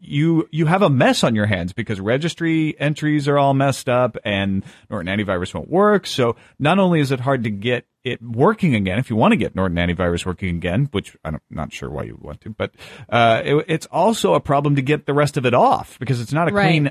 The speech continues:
Speaker 1: uninstall.
Speaker 2: Right. You have to go and, and manually pick out bits and pieces of it, try to get the whole thing out, right?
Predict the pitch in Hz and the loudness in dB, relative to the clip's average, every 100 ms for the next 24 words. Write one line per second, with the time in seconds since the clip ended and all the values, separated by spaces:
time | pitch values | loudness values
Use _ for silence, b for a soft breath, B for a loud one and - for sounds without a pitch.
0 | - 127 180 254 - - 60 - 208 185 | -2 0 2 2 0 -6 -12 -6 -2 0
1 | 170 185 196 190 196 185 170 175 - - | 0 -2 -2 0 0 2 0 -2 -4 -2
2 | 180 185 185 185 170 175 196 180 185 170 | 0 2 2 2 -2 -4 -4 -2 0 0
3 | 160 - _ _ 196 - 160 - 196 - | -2 -8 _ _ -6 -6 -8 -6 -6 -6
4 | 170 160 160 151 _ - 185 170 165 160 | -8 -6 -6 -8 _ -8 -4 -4 -6 -6
5 | 160 185 170 - - 156 165 | -6 -4 -4 -6 -6 -6 -6